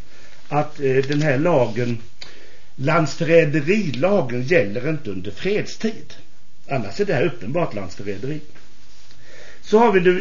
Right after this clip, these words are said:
en, en liten här, en, en kula historien om, eh, ja, kula ska inte, det är tragedin. Om, eh, eh, den sjuttioåttaårige Ingers barnman Ahmad Akele, som erkänner att han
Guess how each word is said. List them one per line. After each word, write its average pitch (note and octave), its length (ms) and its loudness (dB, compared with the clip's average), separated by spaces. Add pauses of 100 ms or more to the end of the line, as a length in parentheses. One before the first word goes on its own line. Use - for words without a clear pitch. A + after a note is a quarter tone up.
en, F3+ 220 4
en D#3+ 60 4
liten D#3+ 300 2
här, E3+ 300 4
en, D3 180 0 (100)
en D3 100 -2
kula C#3+ 380 2
historien A2+ 640 0
om, A#2 240 0
eh, A#2 80 0
ja, A2+ 120 -2
kula G#2 400 -2
ska C#3+ 120 -4
inte, A#2+ 200 -2
det A#2 160 -4
är A#2+ 40 0
tragedin. C3+ 920 -2 (560)
Om, D#3+ 320 4
eh, D3 180 6 (520)
eh, C#3+ 180 6
den D3 100 2
sjuttioåttaårige C3 1200 2
Ingers G#2+ 460 0
barnman A#2+ 840 0 (240)
Ahmad F#3 540 0 (240)
Akele, D#3+ 680 2 (880)
som D3 220 0
erkänner F#3+ 720 4
att B2+ 220 -4
han A2 260 -4